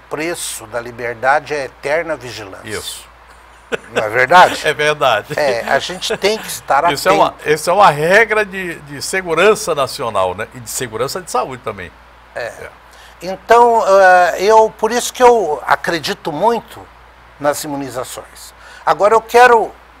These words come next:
Speaker 1: deixar patente, como eu sempre faço, na minha sala de vacina, quando eu estou atendendo alguém, eu digo isso. Não é só aqui em público, não.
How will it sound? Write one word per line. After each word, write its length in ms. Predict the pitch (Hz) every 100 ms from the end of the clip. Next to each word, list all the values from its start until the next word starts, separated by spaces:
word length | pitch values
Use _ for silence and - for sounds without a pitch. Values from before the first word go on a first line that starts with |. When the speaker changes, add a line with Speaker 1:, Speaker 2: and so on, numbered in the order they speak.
| _ _ _ _ _ -
Speaker 1:
deixar 420 | 123 151 - 151
patente, 720 | - 127 - 151 175 160 -
como 200 | - 127
eu 80 | 135
sempre 340 | 131 - 190 -
faço, 600 | - 147 165 - - 101 - - - - -
na 120 | 135
minha 240 | 165 202
sala 480 | 175 - 160 175 180
de 120 | 127
vacina, 680 | 117 113 - 131 123 113 110 -
quando 200 | 135 135
eu 60 |
estou 360 | 139 - - 160 - - - -
atendendo 760 | - 147 - 143 127 135 147 123
alguém, 500 | 117 113 117 123 120 - - - - _ - -
eu 220 | 139 170 156 143
digo 480 | 127 214 208 131
isso. 440 | 120 104 - - - - - -
Não 200 | 131 139
é 600 | 180 180 165 147 131 117
só 400 | - - - 147
aqui 460 | 135 - 151 139 117 - -
em 160 | 143 139
público, 560 | 139 156 143 135 -
não. 180 | 127 110